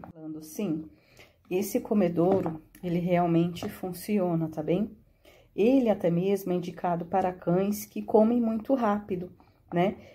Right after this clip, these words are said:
Que nem a Tiffany. Por que que eu comprei esse comedouro? Porque a Tiffany,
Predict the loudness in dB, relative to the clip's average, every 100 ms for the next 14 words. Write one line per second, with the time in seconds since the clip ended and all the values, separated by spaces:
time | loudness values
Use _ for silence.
0 | _ _ 2 4 4 4 2 2 2 -2
1 | -2 0 -2 0 0 -2 -2 -2 2 2
2 | 0 -4 -4 0 2 2 2 0 -4 -6
3 | -2 -2 -4 -4 -4 -2 4 6 6